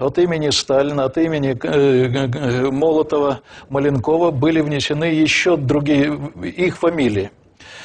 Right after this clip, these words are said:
В частности, он заявил, что эту записку он изготовил по предложению, которое следовало из Кремля.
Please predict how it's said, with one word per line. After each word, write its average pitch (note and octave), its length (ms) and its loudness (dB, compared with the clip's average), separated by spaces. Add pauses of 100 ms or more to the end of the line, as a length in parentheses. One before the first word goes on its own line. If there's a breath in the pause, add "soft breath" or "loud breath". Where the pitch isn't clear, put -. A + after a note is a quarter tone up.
(840 loud breath)
В - 120 -8
частности, F#3+ 500 2
он F3+ 140 2
заявил, D#3 480 2 (100)
что - 200 0
эту F3+ 200 4
записку D#3 540 2
он D#3+ 320 0
изготовил C#3 640 0 (440 loud breath)
по E3 140 2
предложению, D3+ 680 0
которое D3 400 0
следовало C#3 500 0
из C3 320 -4
Кремля. G2 540 -4